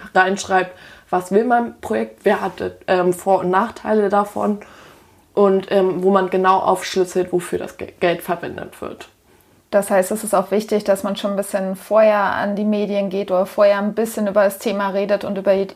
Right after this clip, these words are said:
Speaker 2: die Idee, bevor man mit dem Crowdfunding anfängt?
Speaker 1: Es ist auf jeden Fall absolut sinnvoll, ja. Ich habe immer gesagt, man, wenn man auch schon vorher mit, ähm, relevanten Multiplikatoren,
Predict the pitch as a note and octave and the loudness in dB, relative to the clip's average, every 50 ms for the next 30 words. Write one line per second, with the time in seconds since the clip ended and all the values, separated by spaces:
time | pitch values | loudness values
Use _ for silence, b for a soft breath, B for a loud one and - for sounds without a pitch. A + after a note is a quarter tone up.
0 | - - - G#3 G3+ - G3+ G3 G#3 G3+ G3+ G3+ G3+ F#3+ F#3 - G#3+ G#3+ G3+ G3 | -10 -6 -4 -4 -2 -2 -2 -2 0 -2 -2 -2 -2 -4 -2 2 2 2 2 2
1 | F#3+ F#3+ F#3+ F#3 F#3 F#3+ G3 F#3+ - G#3 G3 G3 G3+ - G#3 F#3+ F#3+ F#3 F#3 F#3 | 0 0 -2 -2 -2 -4 -4 -4 0 2 2 2 2 0 -2 -2 -2 -4 -4 -4
2 | - - A3 A3+ - C4 B3+ C#4 - - B B B B B B B B B B | -2 0 0 0 0 0 0 0 -2 -2 B B B B B B B B B B
3 | B - G3+ A3 G#3 G3 G#3+ G3+ G3+ G#3 A3 G3 F#3+ F#3+ F3 F3 - - G3 F3+ | B -6 -4 -2 0 2 2 2 2 2 0 0 0 0 -2 -4 -4 -4 -2 -2
4 | F3 F3 - - F#3+ F3+ F3 - - F#3+ F#3+ F#3 - - F3+ - G3 - - G#3 | -2 -4 -4 -6 -8 -8 -8 -6 -4 -2 0 0 0 -2 -4 -6 -4 -2 2 2
5 | G3 F#3 F#3 F#3+ G3 F#3 - - F#3 F#3 F#3 F#3 F3+ F3+ F3+ - - - _ _ | 2 2 2 2 0 0 0 -2 0 0 0 0 0 -2 -4 -8 -16 -20 _ _
6 | - F#3+ F#3+ G3 F#3+ - F#3+ E3+ - F#3 F3+ F3+ - - G3+ G3+ G3 F#3 F#3 F#3 | -2 0 0 0 -2 -2 -4 -6 -6 -8 -10 -10 -6 -4 -2 -2 0 0 -2 -2
7 | F3+ F#3 - - - F3+ F3+ F3+ F3+ F#3 F#3 F#3+ F#3+ - - _ _ _ - _ | -4 -6 -10 -10 -8 -6 -4 -4 -6 -6 -8 -10 -12 -16 -20 _ _ _ -20 _
8 | _ F#3+ F#3+ F#3 E3+ F3+ F3+ F#3 F#3+ F#3+ - F3+ F3+ F3+ F3+ F#3 F#3+ G#3 G3+ - | _ 2 2 4 4 4 2 0 0 -4 -6 -4 -2 -2 2 4 2 2 2 0
9 | G3 F3+ - G3 F3+ F3+ F3+ F3 - - - F3+ F3+ F3+ E3+ E3 D3 - | -4 -2 0 0 0 0 -4 -8 -8 -6 -2 0 0 0 0 -2 -6 -8